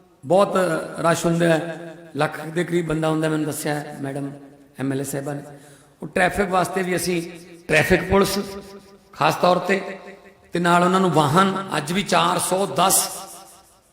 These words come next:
ਚਾਰ ਸੌ ਦਸ ਸਕਾਰਪੀਓ ਗੱਡੀਆਂ ਤੇ ਦੂਜੀਆਂ ਵੱਡੀਆਂ ਗੱਡੀਆਂ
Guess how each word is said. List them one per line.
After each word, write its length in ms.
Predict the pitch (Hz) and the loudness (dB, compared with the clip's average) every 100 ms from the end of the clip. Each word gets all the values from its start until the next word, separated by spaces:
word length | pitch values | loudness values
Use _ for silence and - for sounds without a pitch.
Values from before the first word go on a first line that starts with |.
| _ _ - | _ _ 0
ਚਾਰ 420 | 185 175 190 196 | 4 6 6 4
ਸੌ 420 | - 185 208 165 | 2 0 0 0
ਦਸ 260 | 165 196 - | 2 2 2
ਸਕਾਰਪੀਓ 720 | 175 160 214 233 202 208 196 | 0 -4 -2 -2 0 -2 -2
ਗੱਡੀਆਂ 500 | 175 165 175 185 180 185 175 - | 0 0 0 0 -2 -6 -14 -6
ਤੇ 80 | |
ਦੂਜੀਆਂ 340 | 170 165 165 185 | -2 0 0 2
ਵੱਡੀਆਂ 320 | 170 175 180 | 2 2 0
ਗੱਡੀਆਂ 380 | 165 170 180 | 0 0 0